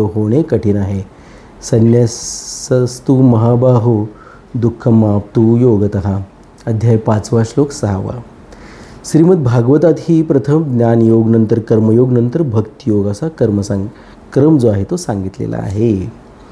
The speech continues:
भागवतात म्हटलेलं आहे की योगास्त्रयो मया प्रोक्ता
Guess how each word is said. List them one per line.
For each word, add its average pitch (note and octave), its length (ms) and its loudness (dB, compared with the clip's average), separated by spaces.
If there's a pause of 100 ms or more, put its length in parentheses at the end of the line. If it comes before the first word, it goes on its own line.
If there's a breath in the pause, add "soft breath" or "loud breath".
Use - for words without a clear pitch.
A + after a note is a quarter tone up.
(1120 loud breath)
भागवतात A2 500 2
म्हटलेलं A2+ 360 2
आहे A#2 120 4
की D#3 160 0
योगास्त्रयो A#2+ 920 2
मया G2+ 300 0
प्रोक्ता G2+ 540 -6